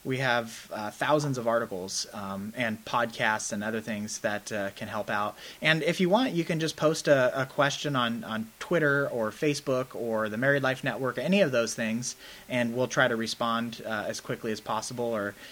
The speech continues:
engage some of the other readers that might have some ideas. So, uh, please use all the resources you can to, to help spark ideas if you're, if you're looking for some.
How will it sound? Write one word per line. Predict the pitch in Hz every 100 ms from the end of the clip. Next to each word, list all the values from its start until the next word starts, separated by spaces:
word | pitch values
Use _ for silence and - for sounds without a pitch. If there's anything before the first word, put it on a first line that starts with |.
| - -
engage | 123 120 120 120 113
some | 123
of | 117
the | 117
other | 117
readers | 110 220 - 104 -
that | 107
might | 117 113
have | 107
some | - 104
ideas. | 98 101 90 92
So, | 120 104 101 - - - -
uh, | 113 107 101 98 -
please | - 175 196 165
use | 156
all | 156
the | 147
resources | 139 151 127 117 110
you | 104
can | 110 117 117 104
to, | - 101 98 -
to | 110
help | 110 110
spark | - 110 110
ideas | 110 104 113 120
if | 101
you're, | 101 98
if | 95
you're | 107
looking | 107 151 131
for | 95
some. | - 78 90